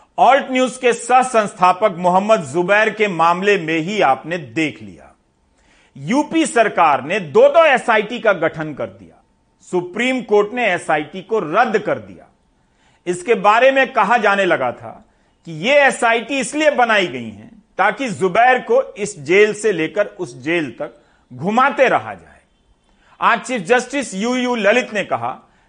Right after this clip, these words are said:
कि हमें यह बात चिंतित कर रही है कि एक महिला का मामला है और गुजरात हाई कोर्ट ने छह हफ्ते बाद केस लगाया है।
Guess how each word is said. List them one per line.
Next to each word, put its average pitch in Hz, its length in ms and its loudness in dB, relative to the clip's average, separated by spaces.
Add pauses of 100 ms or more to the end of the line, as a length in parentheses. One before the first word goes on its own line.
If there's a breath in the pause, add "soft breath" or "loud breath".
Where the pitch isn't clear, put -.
(120)
कि 160 60 -6
हमें 214 280 2
यह 302 160 4
बात 254 300 2
चिंतित 233 340 -4
कर 180 160 0
रही 185 240 0
है 180 180 4
कि 170 220 -4
एक 180 140 -2
महिला 151 320 -2
का 151 160 -4
मामला 120 360 -4
है 143 240 -10 (380 soft breath)
और 220 200 2
गुजरात 170 480 0
हाई 165 260 0
कोर्ट 147 300 -8
ने 208 100 -12
छह 277 380 -2
हफ्ते 202 420 -2
बाद 143 400 0
केस 117 260 -12
लगाया 80 300 -20
है। 76 160 -20